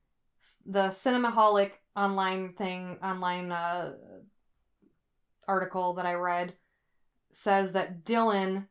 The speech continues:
in December of two thousand sixteen, got thirty-five years in pri-, prison. He will be eligible for restricted release after twenty-three years, which is September twenty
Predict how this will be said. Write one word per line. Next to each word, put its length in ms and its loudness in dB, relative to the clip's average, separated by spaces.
in 140 0
December 920 0
of 120 -4
two 140 -4
thousand 300 -4
sixteen, 380 -8
got 240 -6
thirty-five 500 0
years 180 -8
in 100 -10
pri-, 240 -8
prison. 400 -6
He 200 -4
will 280 4
be 140 0
eligible 380 4
for 360 -6
restricted 640 -2
release 520 0
after 240 -6
twenty-three 600 0
years, 280 -4
which 180 -10
is 140 -12
September 840 -6
twenty 480 -8